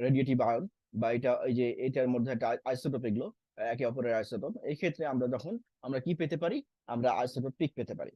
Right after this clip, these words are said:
বুঝে গেল? তাহলে these are the basic। এই বেসিক গুলো প্রথমে সবগুলো ভালো করে বুঝে নিবেন, ভালো করে পড়ে নিবেন,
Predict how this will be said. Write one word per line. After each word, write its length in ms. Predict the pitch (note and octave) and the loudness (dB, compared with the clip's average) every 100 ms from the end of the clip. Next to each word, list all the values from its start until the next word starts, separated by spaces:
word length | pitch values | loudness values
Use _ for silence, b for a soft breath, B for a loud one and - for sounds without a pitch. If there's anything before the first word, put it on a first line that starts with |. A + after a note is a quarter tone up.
| _ _ A#2+ | _ _ 0
বুঝে 200 | D#3 G#3 | 6 8
গেল? 240 | D3 F#3+ - _ | 8 6 0 _
তাহলে 160 | - C#3+ | 2 6
these 220 | C#3 F#3 | 6 6
are 160 | G3 E3 | 6 6
the 120 | D3 | 6
basic। 280 | D3+ - G3 | 4 4 0
এই 100 | D#3 | 2
বেসিক 320 | D3 D#3+ G3+ | 2 2 2
গুলো 160 | E3+ F3+ | 4 4
প্রথমে 300 | E3+ E3 D#3+ | 2 0 0
সবগুলো 420 | - D#3 D3 D3 | 2 0 2 2
ভালো 200 | C3+ C#3+ | 4 2
করে 120 | C#3 | 2
বুঝে 240 | C3+ C#3 E3+ | 4 4 4
নিবেন, 280 | E3 E3+ F#3+ _ _ A#2 | 4 2 0 _ _ 2
ভালো 160 | C3 | 4
করে 160 | C3+ D3 | 6 4
পড়ে 240 | D#3 F#3+ | 4 4
নিবেন, 280 | G#3 G3+ A3 | 6 4 2